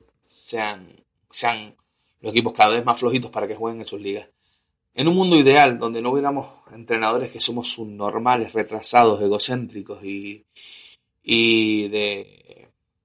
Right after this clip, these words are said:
de medallitas, de ponerse medallitas en el pecho, cuando se juega una clasificación,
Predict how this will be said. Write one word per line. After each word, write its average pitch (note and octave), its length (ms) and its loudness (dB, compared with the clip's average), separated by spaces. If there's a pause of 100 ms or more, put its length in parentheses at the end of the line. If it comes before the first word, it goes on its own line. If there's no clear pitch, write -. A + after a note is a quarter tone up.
(540)
de G#2+ 600 2
medallitas, A2 560 -2
de G#2+ 60 -6
ponerse A2 260 -16
medallitas G#2+ 560 -8
en G2+ 80 -16
el G#2+ 100 -14
pecho, D#3 380 2 (1000)
cuando C3 220 2
se B2+ 120 -2
juega D#3+ 200 6
una D#3 160 0
clasificación, B2+ 880 -2